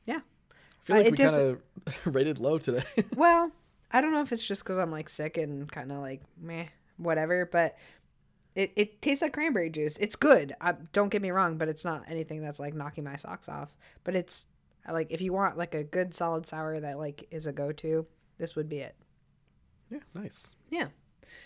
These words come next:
Speaker 1: It's a bit, I couldn't drink, like, <clears throat> three of 'em.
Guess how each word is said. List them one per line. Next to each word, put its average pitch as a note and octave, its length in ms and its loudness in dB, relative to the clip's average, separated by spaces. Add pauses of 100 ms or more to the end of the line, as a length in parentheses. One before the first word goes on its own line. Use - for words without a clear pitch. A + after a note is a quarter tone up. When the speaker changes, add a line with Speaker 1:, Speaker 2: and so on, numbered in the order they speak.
(120)
Speaker 1:
It's - 100 -2
a B3 40 2
bit, C4 160 8
I G#3+ 100 4
couldn't A#3 220 0
drink, F#3+ 220 -4
like, C3+ 240 -4 (480)
<clears throat> - 500 -20
three E3+ 200 2
of A#2+ 80 -4
'em. G2 220 -14